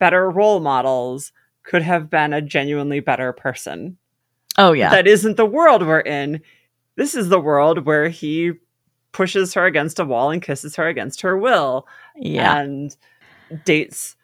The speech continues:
Speaker 1: her object of affection in order to fuck with her. Like,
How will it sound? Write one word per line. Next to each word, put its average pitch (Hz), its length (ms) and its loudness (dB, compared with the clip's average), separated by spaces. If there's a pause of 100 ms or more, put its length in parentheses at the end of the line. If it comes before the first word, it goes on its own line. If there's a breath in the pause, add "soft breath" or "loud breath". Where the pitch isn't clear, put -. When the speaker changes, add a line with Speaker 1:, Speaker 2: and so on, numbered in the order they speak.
(260)
Speaker 1:
her 185 180 2
object 156 340 0
of 170 120 -4
affection 185 480 0
in 147 160 -4
order 143 220 0
to 185 120 -6
fuck 214 300 0
with 185 160 -6
her. 120 300 -6 (280 loud breath)
Like, 156 280 0